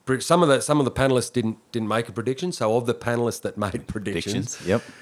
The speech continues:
Speaker 1: this is what they predicted, and it varied from a range of a positive ten percent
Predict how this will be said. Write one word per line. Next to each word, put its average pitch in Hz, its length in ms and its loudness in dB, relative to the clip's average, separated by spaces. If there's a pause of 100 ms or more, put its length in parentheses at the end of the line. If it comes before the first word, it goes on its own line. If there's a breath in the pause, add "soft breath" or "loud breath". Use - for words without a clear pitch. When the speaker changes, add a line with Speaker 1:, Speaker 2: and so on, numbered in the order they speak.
(220 loud breath)
Speaker 1:
this 117 180 -2
is 107 120 -2
what 110 140 0
they 104 120 2
predicted, 95 600 -4
and 110 100 -2
it 95 80 -2
varied 101 400 0
from 101 160 -4
a 95 60 0
range 104 360 0
of 98 100 -6
a 92 40 -6
positive 131 560 -4
ten 120 240 -4
percent 151 400 -4